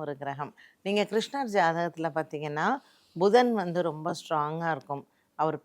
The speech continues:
பேச்சுல அவரை வெல்றதுக்கு ஆளே கிடையாது. So, ஒரு நல்ல ஒரு போதகர்,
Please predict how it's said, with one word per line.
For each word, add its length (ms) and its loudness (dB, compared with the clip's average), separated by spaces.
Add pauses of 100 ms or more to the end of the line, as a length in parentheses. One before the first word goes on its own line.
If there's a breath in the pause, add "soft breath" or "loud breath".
பேச்சுல 460 6
அவரை 220 2
வெல்றதுக்கு 500 -2 (160)
ஆளே 200 -2 (100)
கிடையாது. 440 -4 (340 soft breath)
So, 140 -12
ஒரு 160 4
நல்ல 320 4
ஒரு 120 2 (140)
போதகர், 500 2